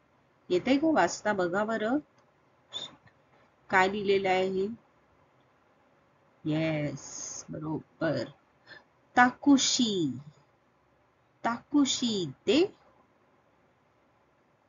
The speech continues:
सांगा बरं हे काय? किमाश्ता.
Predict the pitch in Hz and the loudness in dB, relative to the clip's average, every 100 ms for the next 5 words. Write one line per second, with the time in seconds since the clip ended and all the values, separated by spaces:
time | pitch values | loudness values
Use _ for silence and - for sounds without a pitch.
0 | - 226 196 214 220 233 220 196 214 214 | -12 -6 -2 0 -2 -4 -6 -6 -4 -2
1 | 226 311 - _ _ _ _ - 269 262 | -2 -2 -6 _ _ _ _ -2 4 6
2 | 269 262 - - 240 220 175 | 6 2 -2 -2 -2 -2 -6